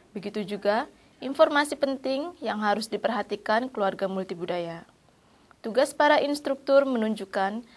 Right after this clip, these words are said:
tekad kuat karena mereka telah memilih profesi ini dan mengetahui langsung kenyataan yang dihadapi para wanita keluarga multibudaya.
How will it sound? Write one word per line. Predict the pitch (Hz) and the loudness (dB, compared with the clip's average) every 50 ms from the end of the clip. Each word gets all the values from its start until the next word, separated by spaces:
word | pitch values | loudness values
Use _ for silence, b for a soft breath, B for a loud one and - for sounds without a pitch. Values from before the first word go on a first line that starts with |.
| B B | B B
tekad | B - 220 208 233 226 220 220 | B -6 -2 2 2 2 2 0
kuat | - - 254 247 208 160 - - | -4 0 2 2 2 2 0 -2
karena | - - 190 196 202 202 202 | -6 -4 -4 -2 -2 -2 -2
mereka | 202 202 196 196 - - 190 190 226 | 0 0 0 0 0 0 0 0 0
telah | 233 - 262 240 240 | -2 -2 -2 -2 0
memilih | 240 247 247 247 254 262 269 269 | 0 0 0 0 0 0 -2 -2
profesi | 269 - 220 208 - 233 220 - 226 - | -2 -2 -4 -4 -4 -6 -6 -6 -6 -6
ini | 220 214 220 233 262 311 - B B B B B B B | -4 -2 -2 -2 -2 -4 -6 B B B B B B B
dan | B 208 196 | B 0 0
mengetahui | 214 220 220 226 226 226 226 247 262 254 | 2 0 -2 -2 -2 -2 -2 0 0 0
langsung | 254 240 233 240 254 - 240 202 180 - | 0 0 0 -2 -2 -4 -4 -6 -6 -6
kenyataan | - 190 185 185 180 - 208 190 - 190 214 220 | -10 -10 -8 -8 -8 -6 -4 -4 -2 -2 -4 -4
yang | 226 220 208 202 | -4 -4 -4 -4
dihadapi | 202 208 240 214 208 202 202 202 - 226 254 277 285 - | -4 -4 -4 -2 -2 -2 -2 -4 -6 -8 -8 -8 -8 -4
para | - 240 233 | -2 0 0
wanita | 220 214 208 214 214 208 - 233 220 220 | 2 0 0 -2 -4 -4 -4 -6 -6 -4
keluarga | - 202 190 185 190 190 190 190 | -4 -6 -4 -4 -4 -4 -4 -4
multibudaya. | 190 190 185 185 - 190 175 185 196 170 175 170 160 160 165 | -4 -6 -8 -8 -10 -12 -12 -10 -8 -8 -6 -6 -8 -10 -14